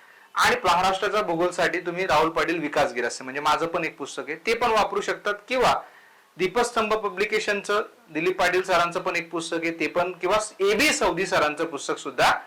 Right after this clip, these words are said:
तुम्ही सोर्स म्हणून वापरू शकता. आणि सगळ्यात महत्वाचं काय असतं ना, "सर ठीक आहे, एवढं सगळं तुम्ही सांगितलं, पण एवढं सगळं करत असताना सगळ्यात महत्वाचा मी जे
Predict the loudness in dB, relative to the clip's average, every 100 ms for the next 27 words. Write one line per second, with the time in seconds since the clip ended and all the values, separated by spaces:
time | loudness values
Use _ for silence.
0 | -14 -20 -10 -4 0 -2 -4 -14 -8 0
1 | 2 4 2 0 0 2 2 2 -2 -6
2 | -8 -6 -6 -6 -20 -10 0 4 4 2
3 | -4 _ _ _ -2 2 4 4 4 2
4 | 2 2 4 4 4 2 -2 -2 -4 -10
5 | _ _ _ _ 0 0 0 -2 0 0
6 | 2 4 2 2 0 0 0 -4 -4 -2
7 | -4 -8 _ _ _ _ _ _ _ _
8 | _ _ _ _ _ _ _ _ 2 4
9 | 6 4 4 2 0 0 2 0 0 0
10 | 2 2 -2 0 -2 0 -2 -2 -4 -6
11 | -4 0 2 0 -4 -4 -2 0 0 0
12 | 0 -2 -2 -2